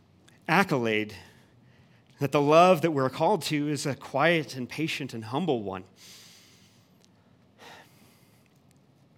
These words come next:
But Lord, we have your word. We have your word that, that reassures us in a way that isn't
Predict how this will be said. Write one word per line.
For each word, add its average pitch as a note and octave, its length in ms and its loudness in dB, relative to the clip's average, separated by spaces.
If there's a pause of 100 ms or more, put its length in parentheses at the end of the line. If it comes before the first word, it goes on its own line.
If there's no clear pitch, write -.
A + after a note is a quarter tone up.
(460)
But C#3+ 140 -10
Lord, C#3+ 240 -2
we C3+ 120 -4
have C#3 200 -6
your A2+ 100 -6
word. A2+ 400 -8 (1500)
We A#2+ 60 -8
have D#3 140 -2
your D#3 120 0
word C#3 360 0
that, C3+ 120 -4 (560)
that C#3 160 0
reassures C#3 840 -2
us C#3 240 -4
in C#3+ 80 -8
a C#3 60 -6
way C3+ 280 0
that C3 160 -2
isn't D3+ 500 -4